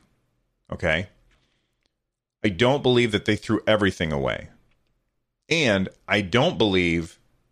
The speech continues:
that Retro Studios started working on this when it was announced that they threw everything away. I think that Retro Studios had already been contacted and had taken over the project well before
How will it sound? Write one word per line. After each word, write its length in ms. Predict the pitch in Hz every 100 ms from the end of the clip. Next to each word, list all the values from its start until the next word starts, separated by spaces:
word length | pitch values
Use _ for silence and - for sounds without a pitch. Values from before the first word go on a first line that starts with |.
| -
that 200 | 110 -
Retro 460 | 98 127 - 131
Studios 680 | 113 - 143 127 101 92 90
started 400 | - 123 123 104
working 400 | 98 117 117 101
on 180 | 90 87
this 380 | 87 85 - - _ _ _ _
when 380 | 95 113 127 131
it 120 | 113
was 200 | 117 101
announced 600 | 92 92 110 107 - -
that 200 | 101 87
they 120 | 87
threw 320 | 85 - 98
everything 400 | 87 85 82 87
away. 420 | 82 82 69 53 - _ _ _ -
I 40 | 107
think 240 | 139 127
that 80 | 113
Retro 360 | 113 117 117
Studios 520 | 104 - 120 110 104 -
had 140 | 104
already 460 | - 110 117 120 117
been 220 | 110 107
contacted 720 | 110 101 95 95 90 101 92
and 180 | 95 92
had 240 | 101 90
taken 320 | 120 113 123
over 260 | 95 110 113
the 80 | 107
project 640 | - 104 98 95 87 - - _ _ -
well 380 | 90 113 123 131
before 680 | 127 - 107 104 98 92